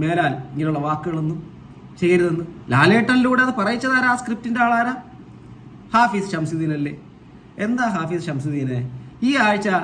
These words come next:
സിബിൻ്റെ കാര്യത്തിന് അങ്ങ് പിടിച്ച് റോസ്റ്റ് ചെയ്ത്, ജിൻഡോ ചെയ്തിട്ടുള്ള ആ ഫാർട്ടിൻ്റെ കേസും റോസ്റ്റ് ചെയ്ത്, നമുക്ക് വീണ്ടും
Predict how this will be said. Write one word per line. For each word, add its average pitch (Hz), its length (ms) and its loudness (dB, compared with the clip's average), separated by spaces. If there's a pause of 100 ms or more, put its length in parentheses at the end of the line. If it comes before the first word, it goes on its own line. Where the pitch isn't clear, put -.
(300)
സിബിൻ്റെ 240 440 2
കാര്യത്തിന് 185 420 0 (280)
അങ്ങ് 202 140 0 (100)
പിടിച്ച് 175 280 0
റോസ്റ്റ് 180 320 0
ചെയ്ത്, 151 180 0 (520)
ജിൻഡോ 262 240 4 (100)
ചെയ്തിട്ടുള്ള 190 420 2 (220)
ആ - 20 2 (120)
ഫാർട്ടിൻ്റെ 208 420 0
കേസും 185 240 -2 (260)
റോസ്റ്റ് 185 280 -4
ചെയ്ത്, 156 180 0 (360)
നമുക്ക് 202 260 0 (120)
വീണ്ടും 180 300 2